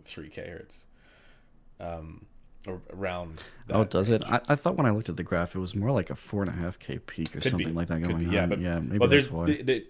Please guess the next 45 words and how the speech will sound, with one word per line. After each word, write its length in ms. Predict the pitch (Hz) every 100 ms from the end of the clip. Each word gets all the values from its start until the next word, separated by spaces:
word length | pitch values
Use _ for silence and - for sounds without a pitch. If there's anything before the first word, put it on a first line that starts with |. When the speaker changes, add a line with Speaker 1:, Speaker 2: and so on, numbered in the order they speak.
| -
Speaker 1:
yeah, 160 | 123 101
it 180 | 101
goes, 240 | 113 120 -
it 80 | 110
goes 100 | 101
Speaker 2:
Relative. 260 | 95 110
Speaker 1:
down 320 | 117 117 117
in 120 | 110 104
the, 80 | 98
yeah, 340 | 95 104 87
Speaker 2:
Yeah. 40 | 82
Speaker 1:
and 100 | 98
then 100 | 92
it 60 | 87
goes 180 | 90
out, 120 | 92 90
yeah. 120 | 87 87 - - -
So, 540 | - 113 110 110 107 - - - - - -
you 80 | 147
know, 100 | 123
for, 580 | - 123 113 110 95 -
for 120 | - 120
some, 360 | - 196 156 -
actually, 320 | - - -
some 180 | - 175
of 60 |
the 40 | 120
jazz 260 | 98 92 90
recordings, 320 | 82 90 90
it 60 |
actually 220 | 95 - 98
sounds 420 | 90 87 - -
just 200 | - -
fine, 280 | - 107 90
but 140 | 87 82
then 160 | 101
there 160 | 101 95
are 60 |
some 280 | 92 - 135
where 100 | 120
they're, 320 | 107 95 87 - -
they're 160 | 98 -
already 560 | 101 92 87 104 117 113 - -
quite 240 | 120 113
warm, 360 | 104 117 156